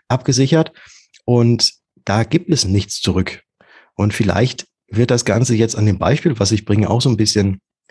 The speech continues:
bisschen klarer. Ich glaube, bei einer K-F-Z-Versicherung, wenn man sie abgeschlossen hat, da zahlt man ja auch monatlich oder jährlich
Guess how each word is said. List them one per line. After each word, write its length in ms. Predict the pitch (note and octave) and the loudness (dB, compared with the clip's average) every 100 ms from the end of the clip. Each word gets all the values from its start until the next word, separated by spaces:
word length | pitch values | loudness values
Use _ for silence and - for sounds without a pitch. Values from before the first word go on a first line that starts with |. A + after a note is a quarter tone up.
| _ | _
bisschen 240 | G2 G#2+ | -2 -2
klarer. 560 | - - G2+ B2 F2+ - - - - _ | -2 -2 0 0 -2 -4 -14 -20 -20 _
Ich 100 | - | -6
glaube, 500 | F#2+ G#2+ B2+ C#3 C3+ - _ _ _ _ | 0 0 2 0 -2 -8 _ _ _ _
bei 240 | G2+ A2+ | -2 0
einer 200 | - G#2+ | 0 0
K-F-Z-Versicherung, 1040 | G#2 G2+ G2 - - D3 G2 F2+ D#2 D#2 - - _ - | 0 0 0 -4 -2 -2 -2 -4 -6 -8 -12 -20 _ -4
wenn 140 | F#2+ | 0
man 160 | F#2+ F2+ | 0 0
sie 360 | G2 F#2+ G2 - | -2 -2 -4 -6
abgeschlossen 640 | G#2+ - A2+ - E2+ G2+ D#2+ | -6 -2 -2 0 -2 -2 -4
hat, 240 | D#2+ - _ _ _ - | -6 -10 _ _ _ -6
da 120 | F#2 | -4
zahlt 300 | - - B2+ | 0 0 2
man 120 | C#3+ | 2
ja 120 | G#2+ | 2
auch 200 | G#2 - | 0 0
monatlich 460 | G#2 C3 C3 C3+ A2+ | 2 2 2 0 2
oder 140 | A2 | 0
jährlich 460 | F2+ E2+ G#2+ A#2 | 0 0 0 -2